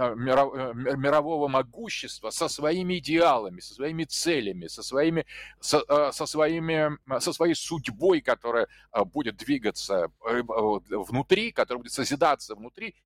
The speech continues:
и в диалоге находиться с другими,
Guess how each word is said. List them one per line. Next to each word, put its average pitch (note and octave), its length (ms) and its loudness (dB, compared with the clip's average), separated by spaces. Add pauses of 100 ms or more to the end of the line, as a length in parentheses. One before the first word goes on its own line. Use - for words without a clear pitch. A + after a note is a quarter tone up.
(100)
и G3+ 240 -4 (120)
в - 100 -20
диалоге D#3 560 0
находиться A#2+ 560 -6
с - 60 -12
другими, A#2 520 -4